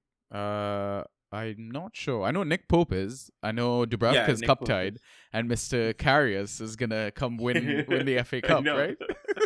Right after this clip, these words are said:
Speaker 1: No, the Carling Cup.
Speaker 2: Exactly.
Speaker 1: Sorry. Yeah, yeah, yeah.
Speaker 2: Yeah, yeah.
Speaker 1: Oh, that would be so
Speaker 2: Redemption.
Speaker 1: sweet.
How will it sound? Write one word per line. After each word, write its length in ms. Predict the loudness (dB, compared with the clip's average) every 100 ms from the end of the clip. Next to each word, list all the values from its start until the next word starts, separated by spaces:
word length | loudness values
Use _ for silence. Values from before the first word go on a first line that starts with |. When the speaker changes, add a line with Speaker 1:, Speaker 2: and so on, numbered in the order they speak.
| 0 -6 -6 -6 6
Speaker 1:
No, 100 | 8
the 80 | 8
Carling 380 | 8 8 8 6
Cup. 120 | 4
Speaker 2:
Exactly. 100 | 2
Speaker 1:
Sorry. 340 | 0 -2 -4
Yeah, 200 | -6 -4 -4
yeah, 140 | -6
yeah. 260 | -8 -10 -12 _
Speaker 2:
Yeah, 420 | -6 -2 -2 -4 -12 -18 -16
yeah. 120 | -4
Speaker 1:
Oh, 120 | 0
that 100 | 4
would 100 | 4
be 80 | 4
so 160 | 4 6
Speaker 2:
Redemption. 400 | 8 6 4 0
Speaker 1:
sweet. 180 | -4